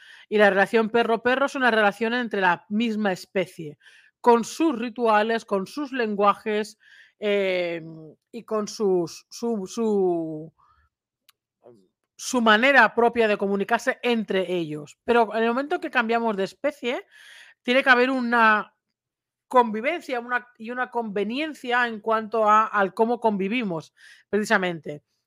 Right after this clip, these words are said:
Y como nosotros no somos perros y los perros no son personas,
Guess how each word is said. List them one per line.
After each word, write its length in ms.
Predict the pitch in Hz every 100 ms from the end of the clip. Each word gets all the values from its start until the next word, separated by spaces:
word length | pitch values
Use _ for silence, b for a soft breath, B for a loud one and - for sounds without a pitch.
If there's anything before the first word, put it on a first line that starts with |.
| _
Y 200 | 247 214
como 480 | 226 202 196 175 160
nosotros 540 | 196 196 226 233 262 247
no 100 | 247
somos 300 | 254 233 -
perros 500 | 247 180 151 - _
y 100 | 214
los 180 | 202 180
perros 340 | - 226 196 160
no 100 | 175
son 240 | 185 170
personas, 580 | 190 - 269 311 440